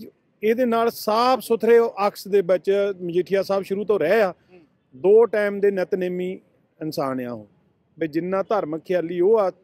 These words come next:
Speaker 1: ਮੈਂ ਨਹੀਂ ਕਹਿੰਦਾ ਸ਼੍ਰੋਮਣੀ ਅਕਾਲੀ ਦਲ ਦੇ ਵਿੱਚ ਕੋਈ ਹੋਰ ਲੀਡਰ ਹੋ ਸਕਦਾ। ਮੈਂ ਕਿਸੇ ਦੀ ਤੁਲਨਾ ਨਹੀਂ ਕਰਦਾ ਕਿਸੇ ਨਾਲ, ਪਰ ਮੈਂ ਉਹਨਾਂ ਬਾਰੇ ਜਾਣਦਾ, ਉਹਨਾਂ ਨੂੰ ਲਾਗੇ ਤੋਂ ਹੋ ਕੇ ਦੇਖਿਆ ਵੀ ਉਹ ਕਿਹੋ ਜਿਹੀ ਸ਼ਖਸੀਅਤ ਦੇ ਮਾਲਕ ਆ।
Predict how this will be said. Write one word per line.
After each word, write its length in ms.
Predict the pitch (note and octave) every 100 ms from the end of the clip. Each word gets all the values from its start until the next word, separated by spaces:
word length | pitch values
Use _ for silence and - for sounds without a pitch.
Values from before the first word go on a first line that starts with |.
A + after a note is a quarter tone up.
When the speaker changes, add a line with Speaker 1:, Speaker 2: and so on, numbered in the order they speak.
| _
Speaker 1:
ਮੈਂ 300 | D#3+ E3 E3+
ਨਹੀਂ 120 | F#3+
ਕਹਿੰਦਾ 240 | F#3+ F#3+ G3+
ਸ਼੍ਰੋਮਣੀ 380 | F3 D#3+ E3
ਅਕਾਲੀ 280 | D#3+ D#3+ C#3+
ਦਲ 140 | D3 D3
ਦੇ 100 | D3
ਵਿੱਚ 200 | - D3
ਕੋਈ 140 | D#3
ਹੋਰ 200 | C3+ A#2+
ਲੀਡਰ 260 | B2+ A#2+ C3+
ਹੋ 140 | A#2
ਸਕਦਾ। 380 | C3 C3 C#3+ F3+ _ _ -
ਮੈਂ 100 | E3+
ਕਿਸੇ 240 | F#3 F#3
ਦੀ 100 | G3+
ਤੁਲਨਾ 320 | G#3 F#3+ G3+
ਨਹੀਂ 140 | A3 C4
ਕਰਦਾ 280 | C4+ A3+ F#3+
ਕਿਸੇ 220 | F3 F3
ਨਾਲ, 160 | F#3+
ਪਰ 180 | A#3 A#3+
ਮੈਂ 120 | A#3
ਉਹਨਾਂ 280 | A#3+ C4+ D4+
ਬਾਰੇ 260 | C4+ A#3 A3 - _ _ _
ਜਾਣਦਾ, 460 | B2+ F#3 G3 F#3 G3
ਉਹਨਾਂ 180 | G#3 A3+
ਨੂੰ 100 | G3+
ਲਾਗੇ 300 | F3 D#3 F#3+
ਤੋਂ 140 | F#3
ਹੋ 160 | E3+ C#3+
ਕੇ 120 | D3+
ਦੇਖਿਆ 380 | C#3 - C#3 B2 _ _ _
ਵੀ 60 | F3+
ਉਹ 60 | E3
ਕਿਹੋ 300 | F#3+ F#3 F3+
ਜਿਹੀ 120 | G3
ਸ਼ਖਸੀਅਤ 420 | F#3+ C#3+ E3 D3+
ਦੇ 120 | D3+
ਮਾਲਕ 380 | C#3+ B2+ B2 C#3+
ਆ। 120 | C3